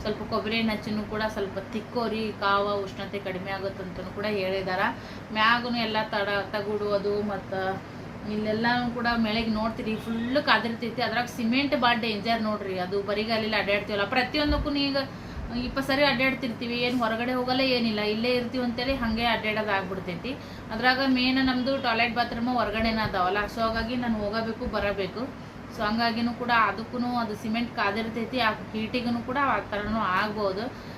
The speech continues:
ಬಿಸಿಲೇ ಆಗೈತಿ ಏನಿಲ್ಲ ಅಂತಕ್ಕೆ ಸೇರಿದ್ರು. ಕೆಲವರಿಗೆ ಆಗುತ್ತಂತ, but ನನಗೇನು ಮನಸ್ಸಿನ ಡೌಟ್ ಇತ್ತು ಅದನ್ನೆಲ್ಲನೂ ಕೂಡ ನಾನು ಕೇಳಿ ಕ್ಲಿಯರ್ ಮಾಡ್ಕೊಂಡು ಬಂದೆ. ಅದೊಂಥರ ಸಮಾಧಾನ ನೆಮ್ಮದಿ ಅಂತಿಗೆ ಅನ್ಸಿತ್ತು ನೋಡ್ರಿ ಫ್ರೆಂಡ್ಸ.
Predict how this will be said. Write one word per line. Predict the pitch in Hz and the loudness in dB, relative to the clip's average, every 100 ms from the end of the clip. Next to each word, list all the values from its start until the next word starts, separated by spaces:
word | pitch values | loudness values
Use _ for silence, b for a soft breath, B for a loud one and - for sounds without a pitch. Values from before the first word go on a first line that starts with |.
| B - | B -4
ಬಿಸಿಲೇ | 208 214 220 226 | -4 -2 0 4
ಆಗೈತಿ | 214 196 202 220 | 4 4 0 0
ಏನಿಲ್ಲ | 202 202 202 196 | 0 0 -2 -4
ಅಂತಕ್ಕೆ | 190 196 208 | -6 -6 -6
ಸೇರಿದ್ರು. | 202 185 180 175 247 262 - | -4 -2 -2 0 0 0 0
ಕೆಲವರಿಗೆ | 202 208 240 247 | -2 0 2 4
ಆಗುತ್ತಂತ, | 226 214 233 247 214 247 285 B B - | 4 2 -2 -2 0 0 -2 B B -8
but | 226 226 | -6 -2
ನನಗೇನು | 226 226 247 269 | 0 2 2 4
ಮನಸ್ಸಿನ | 247 233 240 233 | 2 2 0 2
ಡೌಟ್ | 220 214 | 2 0
ಇತ್ತು | 226 226 | 0 0
ಅದನ್ನೆಲ್ಲನೂ | 214 196 196 208 | -4 -4 -2 -2
ಕೂಡ | 202 | -4
ನಾನು | 208 202 190 | -4 -6 -6
ಕೇಳಿ | 208 208 | -2 -2
ಕ್ಲಿಯರ್ | 196 196 196 | 2 2 2
ಮಾಡ್ಕೊಂಡು | 190 180 208 196 | 0 -2 -4 0
ಬಂದೆ. | 196 202 208 247 - - - - | 2 2 0 0 -4 -10 -12 -4
ಅದೊಂಥರ | 196 202 208 208 214 | -2 0 2 4 4
ಸಮಾಧಾನ | 208 196 202 202 202 196 | 2 0 0 -2 -2 -4
ನೆಮ್ಮದಿ | 180 185 185 | -6 -4 0
ಅಂತಿಗೆ | 190 190 190 | 0 0 -2
ಅನ್ಸಿತ್ತು | 202 196 175 202 196 185 | -4 -4 -4 -6 -6 -6
ನೋಡ್ರಿ | 190 | -6
ಫ್ರೆಂಡ್ಸ. | 190 190 185 | -4 -4 -4